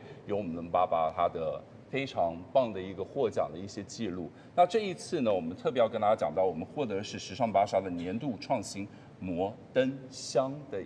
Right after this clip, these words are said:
一个奖项。所以可以讲说，我们这样子的一个好产品呢，不仅是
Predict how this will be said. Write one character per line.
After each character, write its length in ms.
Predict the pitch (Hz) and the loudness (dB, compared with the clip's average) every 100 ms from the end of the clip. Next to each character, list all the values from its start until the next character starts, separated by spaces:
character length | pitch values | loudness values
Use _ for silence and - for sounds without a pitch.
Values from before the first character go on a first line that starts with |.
| - | -10
一 120 | 82 - - | -14 -12 -6
个 140 | 92 | -6
奖 240 | - 87 65 | -2 -4 -4
项。 340 | - - 82 - - - - | -8 -2 -2 -4 -16 -20 -6
所 140 | - | 0
以 140 | 190 214 | 0 0
可 120 | 175 | -4
以 80 | 175 | 0
讲 200 | 127 90 | 0 0
说， 160 | - 117 | -4 -6
我 120 | 87 | -6
们 180 | 87 95 | -8 -8
这 360 | - 262 214 | -4 -4 -2
样 220 | 160 170 139 | 0 0 0
子 140 | 117 | -6
的 80 | 85 | -6
一 40 | |
个 60 | 87 | -4
好 160 | 90 | -2
产 240 | - - 90 | -2 -4 -6
品 160 | 95 73 | -8 -10
呢， 120 | 76 - - - - | -10 -12 -20 -16 -4
不 220 | 285 233 | 0 0
仅 260 | - 226 - | -2 -8 -8
是 400 | - - 123 | -10 -8 -8